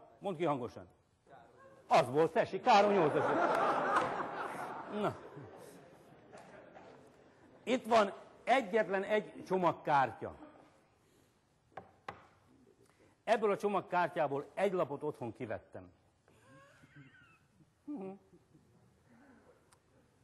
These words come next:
Hogy melyiket, azt én tudom. Jöhet a, jöhet a, jöhet a kártyalövés, vagy kártyadobás,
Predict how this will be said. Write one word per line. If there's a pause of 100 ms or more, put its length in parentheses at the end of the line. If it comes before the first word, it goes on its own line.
(1120)
Hogy
melyiket,
azt
én
tudom. (1900)
Jöhet
a,
jöhet
a,
jöhet
a
kártyalövés,
vagy
kártyadobás,